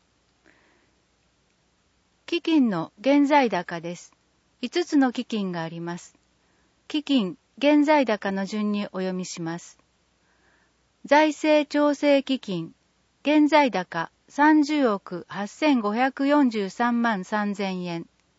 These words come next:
教育施設建設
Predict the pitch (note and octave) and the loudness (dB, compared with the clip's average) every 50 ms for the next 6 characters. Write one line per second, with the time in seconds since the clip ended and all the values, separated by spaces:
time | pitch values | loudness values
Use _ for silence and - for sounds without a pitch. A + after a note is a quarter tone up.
0 | _ _ _ _ _ _ _ _ _ _ _ _ _ _ _ _ _ - - D#4+ | _ _ _ _ _ _ _ _ _ _ _ _ _ _ _ _ _ -6 -2 0
1 | E4 E4 E4 D#4+ C#4+ - D4+ C#4+ - - - C#4 C4 - - - G3 F#3+ - B3 | 2 2 0 -2 -4 -6 -8 -8 -8 -6 -4 -4 -4 -4 -6 -10 -14 -6 -2 0
2 | B3+ B3+ A#3+ - A#3+ A3+ - - - A3 A3 - | 0 0 0 -2 -2 -4 -4 -6 -6 -6 -6 -6